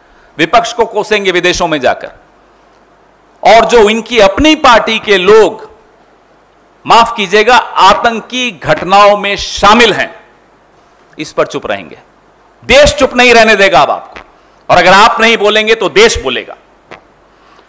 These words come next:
क्या भारतीय जनता पार्टी अपने प्रवक्ताओं एवं नेताओं के जरिए पूरे देश में आग लगाकर ध्रुवीकरण करके एक चुनावी फायदा उठाने की कोशिश कर रही है? अब तक हम ये सोचते थे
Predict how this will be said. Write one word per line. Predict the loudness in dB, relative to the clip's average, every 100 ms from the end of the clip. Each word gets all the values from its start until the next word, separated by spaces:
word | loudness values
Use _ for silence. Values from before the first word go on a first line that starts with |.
| _ _ _ _ _ _ _ _ _ -2
क्या | 2 4
भारतीय | 4 2 2 0
जनता | -2 -2 0 0
पार्टी | 2 0 -2 -6 -6
अपने | -4 -6
प्रवक्ताओं | -4 -2 -2 0 0 2
एवं | 2 0 -2
नेताओं | -4 0 2 2
के | -2 -4
जरिए | -2 0 -2 -6 -18 _ _
पूरे | 0 2 2
देश | 2 2 2 2 0
में | 0
आग | 2 4 2
लगाकर | 2 2 2 0
ध्रुवीकरण | -4 -2 -2 0 -2 -2
करके | -2 -2 -2 -6 -10 -10 _ -2
एक | -2 -2
चुनावी | -2 2 2 2 -2
फायदा | 0 0 2 0
उठाने | 0 -2 -4
की | -6 -10
कोशिश | -10 -8 -10
कर | -10 -12
रही | -14
है? | -18 _ _ _ _ _ _ _ _
अब | -2 0 -2
तक | -2
हम | -2 -2
ये | -4
सोचते | -6 -10 -8 -8
थे | -8 -14